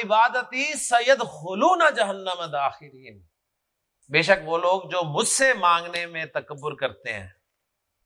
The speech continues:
مجھ سے نہیں مانگتے، سیدخلون جہنم داخرین، وہ جہنم میں ذلیل و رسوا ہو کر داخل ہوں گے۔ مانگا کریں یار اللہ سے، اور کس سے مانگنا ہے ہم نے؟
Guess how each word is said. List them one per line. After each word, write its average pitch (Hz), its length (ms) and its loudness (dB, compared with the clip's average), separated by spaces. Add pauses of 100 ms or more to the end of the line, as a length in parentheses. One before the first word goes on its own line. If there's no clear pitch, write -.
(300)
مجھ 120 120 -8
سے 175 80 0
نہیں 226 120 0
مانگتے، 113 320 2 (1900)
سیدخلون 160 720 0 (160)
جہنم 156 520 -4
داخرین، 135 680 0
وہ 156 240 -6 (100)
جہنم 147 480 -4
میں 180 220 4 (640)
ذلیل 160 300 -2
و 175 140 0
رسوا 151 320 2
ہو 135 120 -2
کر 127 120 -16
داخل - 320 -20
ہوں - 100 -20
گے۔ - 240 -20 (1080)
مانگا 190 300 6
کریں 196 200 -2
یار 180 140 0
اللہ 170 160 0
سے، 175 160 0
اور 185 100 2
کس - 160 -12
سے 233 80 -6
مانگنا 123 300 -6
ہے 101 60 -16
ہم 85 100 -20
نے؟ 78 60 -20